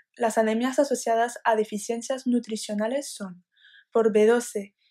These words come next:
y B nueve, caracterizada por ser macrocítica normocrómica y que se denomina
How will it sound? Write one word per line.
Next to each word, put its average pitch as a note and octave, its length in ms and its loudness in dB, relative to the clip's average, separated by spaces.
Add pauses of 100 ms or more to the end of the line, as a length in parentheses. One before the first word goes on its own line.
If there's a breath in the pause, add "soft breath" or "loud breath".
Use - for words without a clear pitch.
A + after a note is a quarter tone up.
(140)
y A#3+ 140 -4
B A3 140 8
nueve, G3+ 520 -6 (280)
caracterizada A#3 800 2
por G3 140 -8
ser G#3 340 -4
macrocítica A3+ 1200 0
normocrómica A3 1120 -4 (440 soft breath)
y C4 120 -10
que C4+ 140 -4
se C4 120 0
denomina A#3+ 680 0